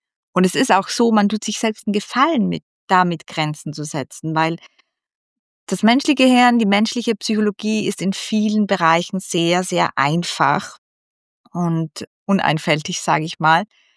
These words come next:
Wenn jemand immer Ja sagt, ja, also wir kennen alle diese Menschen, die immer gleich Ja sagen, die immer gleich helfen,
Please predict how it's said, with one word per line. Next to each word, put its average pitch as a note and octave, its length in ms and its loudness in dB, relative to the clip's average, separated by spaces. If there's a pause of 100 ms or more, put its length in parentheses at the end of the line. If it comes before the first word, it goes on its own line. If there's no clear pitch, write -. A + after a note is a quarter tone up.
(680)
Wenn B3 200 2
jemand B3 340 2
immer C4 220 2
Ja F3+ 340 0
sagt, - 500 -8
ja, D#3 220 -4
also F#3+ 160 -4
wir G3+ 60 -2
kennen G#3 280 -2
alle F#3 280 2
diese E3+ 240 -4
Menschen, D#3+ 460 -4
die - 140 -12
immer G3+ 220 0
gleich F#3+ 240 -2
Ja F3+ 260 2
sagen, F3 220 -2
die F3 80 -4
immer G3 180 0
gleich F#3+ 300 -4
helfen, E3+ 600 -2